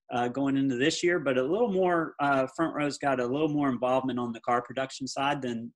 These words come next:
maybe we did last year. And so, uh, the team's actually housed out of our shop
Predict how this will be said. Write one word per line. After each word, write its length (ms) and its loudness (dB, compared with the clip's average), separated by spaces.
maybe 180 -2
we 140 -2
did 220 -2
last 340 0
year. 200 2
And 200 0
so, 380 0
uh, 180 2
the 80 0
team's 340 2
actually 520 2
housed 380 0
out 140 0
of 100 -6
our 160 0
shop 380 0